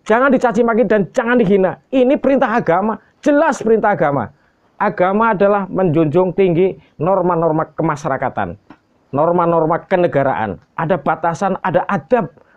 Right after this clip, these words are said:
Orang-orang yang beragama itu pasti punya adab, punya sopan santun, punya tata krama. Tidak seperti kalian yang mengatakan Profesor Yudian Wahyudi komunis, ada yang komunis itu kamu sendiri.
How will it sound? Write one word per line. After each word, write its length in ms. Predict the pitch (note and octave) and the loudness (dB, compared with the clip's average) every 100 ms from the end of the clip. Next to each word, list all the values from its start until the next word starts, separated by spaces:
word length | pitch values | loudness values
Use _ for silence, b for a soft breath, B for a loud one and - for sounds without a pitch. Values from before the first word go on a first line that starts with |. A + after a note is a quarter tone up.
| b | b
Orang-orang 540 | F3+ G3 G3+ G#3 G#3 | -2 0 2 2 2
yang 80 | G#3+ | 0
beragama 400 | F#3+ F#3 F#3+ G3+ | 0 0 0 0
itu 100 | G#3+ - _ | -2 -6 _
pasti 340 | A#3 A3+ - C4 | -4 -2 0 2
punya 300 | A#3+ B3 A#3 | 2 2 2
adab, 340 | A#3 B3+ G#3+ - b b - | 2 0 -2 -16 b b 2
punya 380 | A#3+ B3 C4 C4+ | 4 6 4 2
sopan 300 | A3 A3 A3 | 2 0 0
santun, 320 | A3+ G#3+ A#3+ | 0 2 0
punya 400 | - D4 C#4+ D4 A#3+ | 2 2 4 2 2
tata 180 | A3 A3+ | 0 0
krama. 460 | G#3 G#3+ G#3 E3 b b | 0 0 0 -4 b b
Tidak 160 | G#3+ F3+ | 0 0
seperti 460 | - - G#3+ G#3 B3 | -2 -4 0 0 0
kalian 400 | G#3+ G#3+ G#3+ F3 b b | 0 2 2 -2 b b
yang 160 | E3+ F#3 | 0 2
mengatakan 560 | F#3+ F#3 G3 F3 F#3 | 0 -2 -2 -2 -2
Profesor 560 | - F#3+ F#3+ F#3+ G3+ F3+ | 0 -2 0 -2 0 2
Yudian 320 | F3 F3 F3 | 2 2 2
Wahyudi 400 | F3 F3+ E3 E3+ B B B | 0 0 0 -4 B B B
komunis, 400 | - F#3+ G#3 G#3+ | -2 2 2 0
ada 240 | G#3 G#3 - _ - | 0 -4 -6 _ -4
yang 160 | F#3 F#3+ | -2 0
komunis 320 | G3 G#3+ G#3 | 0 2 0
itu 160 | A3 - | -2 -4
kamu 340 | - A#3 A#3+ B3 | -2 0 4 4
sendiri. 340 | G#3+ G#3 B3+ | 4 4 4